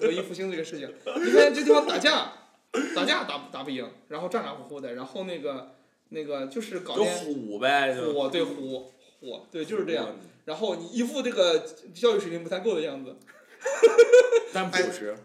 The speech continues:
Speaker 3: 你，你说这个太有道理了。我跟，
Speaker 1: 对。
Speaker 3: 我跟你说，我一个
Speaker 1: 这，我，我，我举，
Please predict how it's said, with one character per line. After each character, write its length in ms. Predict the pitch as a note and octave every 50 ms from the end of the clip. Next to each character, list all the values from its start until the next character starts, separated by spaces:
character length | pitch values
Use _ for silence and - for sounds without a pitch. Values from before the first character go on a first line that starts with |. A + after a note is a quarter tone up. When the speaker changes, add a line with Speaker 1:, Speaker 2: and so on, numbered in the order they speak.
| - _
Speaker 3:
你， 120 | D3+ D3 D#3
你 180 | D3 D#3 D3 C#3+
说 160 | - F#3+ F#3+
这 120 | G#3+ G3+
个 180 | F3+ D#3+ C3+ - - - - _
太 140 | - G3+ D#3+
有 80 | B2+
道 140 | C3 B2 A#2+
理 80 | A2 A2+
了。 80 | A2+ - - _ _ _ _ _
我 60 | B2+
跟， 100 | D#3+ F3
Speaker 1:
对。 120 | E3 - - D3+
Speaker 3:
我 100 | D#3 C#3+
跟 140 | F3 F#3+
你 60 | E3 B2+
说， 180 | B2 D#3 D#3+
我 140 | D3+ B2+ A#2
一 120 | A2 A2
个 360 | A2+ C#3 C#3+ D3 C#3+ B2+ - - _ _ _ _ - - -
Speaker 1:
这， 180 | C#4 C#4+ A#3 - -
我， 100 | G3 G#3+
我， 200 | B3 A3+ A#3+ B3
我 100 | B3 A3+
举， 120 | - G#3+